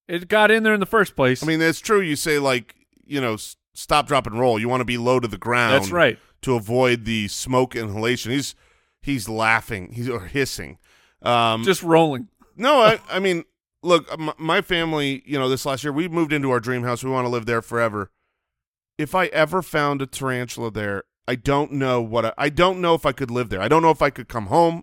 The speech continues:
Speaker 2: ever again, and I might think about burning it to the ground
Speaker 1: <laughs>
Speaker 2: for insurance money. I mean, I
Speaker 1: Of
Speaker 2: shouldn't
Speaker 1: course.
Speaker 2: admit that
Speaker 1: Well,
Speaker 2: here, but
Speaker 1: uh, yeah, d-, call that pilot.
Speaker 2: Scrub it from the tape. Um,
Speaker 1: Cut that.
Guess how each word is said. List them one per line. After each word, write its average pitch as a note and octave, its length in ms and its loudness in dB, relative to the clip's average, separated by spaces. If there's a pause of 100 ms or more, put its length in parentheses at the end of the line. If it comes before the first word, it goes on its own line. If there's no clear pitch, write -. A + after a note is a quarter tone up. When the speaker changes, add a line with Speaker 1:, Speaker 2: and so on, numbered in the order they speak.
Speaker 2:
ever B2 220 0
again, D3 400 -2 (360)
and D3 120 -2
I D3+ 60 0
might D3+ 420 -2 (1080)
think F3+ 340 -2
about C3 340 0
burning C3 320 0
it A#2+ 220 -6
to C3 160 0
the - 80 4
ground F#2 360 -2 (160)
Speaker 1:
<laughs> - 180 -20
Speaker 2:
for C#4 220 4
insurance A#3 480 2
money. G#2 420 -6
I A2 100 -4
mean, D#3 180 0
I D3+ 60 6
Speaker 1:
Of D#3 80 0
Speaker 2:
shouldn't F#3+ 260 4
Speaker 1:
course. A#3 140 8
Speaker 2:
admit D3 320 0
that D#3+ 320 4
Speaker 1:
Well, D#3 80 4
Speaker 2:
here, F#3+ 160 4
but D#3 180 2
Speaker 1:
uh, F#3+ 140 -4
yeah, E3 300 4
d-, B2+ 280 -10
call E3 220 -2
that D3+ 180 0
pilot. D#3+ 240 -4
Speaker 2:
Scrub G#3 320 4
it G#3+ 180 4
from F3 200 2
the D#3+ 80 2
tape. F3 360 -2
Um, C3+ 480 4 (440)
Speaker 1:
Cut C#3 140 -8
that. A2+ 120 -8